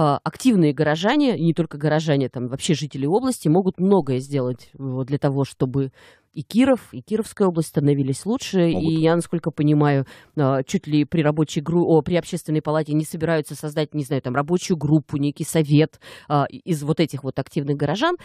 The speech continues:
Speaker 1: И тут у меня опять ощущение дежавю. Потому что при вспоминаемом нами Илье Шульгине, насколько я знаю, в администрации города, э, ну, не знаю, в каком виде он был оформлен, работал все-таки там совет какой-то, да,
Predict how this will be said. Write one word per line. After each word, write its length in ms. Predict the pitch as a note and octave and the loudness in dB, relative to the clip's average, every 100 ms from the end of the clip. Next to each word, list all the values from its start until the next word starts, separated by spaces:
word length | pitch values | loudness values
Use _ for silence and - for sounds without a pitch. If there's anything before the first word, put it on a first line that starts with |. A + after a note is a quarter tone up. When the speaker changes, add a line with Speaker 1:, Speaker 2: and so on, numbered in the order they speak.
| - - | -18 -4
Speaker 1:
И 100 | - | -2
тут 180 | D4 D#4 | 0 2
у 20 | |
меня 220 | A#3+ A3 A3 | 4 4 2
опять 360 | G3 A3 - | 0 0 0
ощущение 580 | F3 - D3+ - C#3 C3 | -4 -8 -8 -4 -2 -2
дежавю. 500 | B2 B2+ B2 G#2+ D#2+ _ - - | -4 -6 -6 -6 -12 _ -20 -6
Потому 300 | - D#3 F#3 | 0 2 2
что 200 | - F3+ | 2 -2
при 520 | D#3 - F3 E3+ D3+ - | -2 -4 -2 0 0 -2
вспоминаемом 760 | C#3 - F3+ E3+ D#3+ C#3 C3+ C#3+ | -10 -2 2 4 4 2 0 0
нами 260 | D3 C3+ | 0 0
Илье 320 | B2+ E3 D3 D3 | -2 -4 -2 -2
Шульгине, 600 | - C3 C#3+ C3+ C3+ B2 _ | -4 -4 0 2 2 -2 _
насколько 420 | F#3 C3 C#3 B2+ | -2 0 -2 0
я 60 | C3 | -2
знаю, 240 | B2+ C#3 | 0 0
в 40 | B2+ | 2
администрации 840 | C3+ C#3+ C#3 D3+ B2+ - C3 B2+ | 4 2 2 -2 -2 -4 -4 -4
города, 500 | C3+ D3 C3+ B2+ B2+ - - - | 0 2 2 -2 -4 -6 -20 -16
э, 40 | - | -16
ну, 480 | - - - F#3 D#3+ | -16 -12 -2 0 4
не 120 | G#3+ | 4
знаю, 200 | F#3+ F3+ | 4 2
в 40 | C#3 | 0
каком 320 | D3+ F3+ D#3+ - | -4 -4 -4 -4
виде 260 | E3+ F#3 | 0 2
он 120 | D3+ | 2
был 100 | C#3+ | 2
оформлен, 420 | D3 - D#3+ C#3+ C#3 | -2 -2 -2 0 2
работал 420 | F3 F#3+ G3+ B2+ | 2 2 0 -4
все-таки 500 | - C3+ - - C3 | -8 -10 -10 -10 -10
там 260 | - B2+ | -8 -8
совет 380 | - - D#3+ D#3 | -2 0 2 0
какой-то, 400 | E3+ - F#3 A3 | -2 -2 -2 -2
да, 220 | G3 A3+ | 0 -2